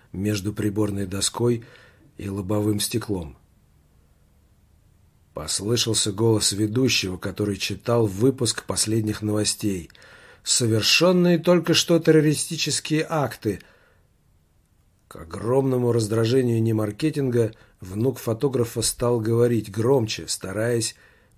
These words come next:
перекричать радио. «Уничтожит!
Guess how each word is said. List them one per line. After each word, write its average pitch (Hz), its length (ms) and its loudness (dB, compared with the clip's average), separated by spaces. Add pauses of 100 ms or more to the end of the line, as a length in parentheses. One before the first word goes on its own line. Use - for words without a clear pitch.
перекричать 110 640 0
радио. 107 460 0 (1600)
«Уничтожит! 123 1000 2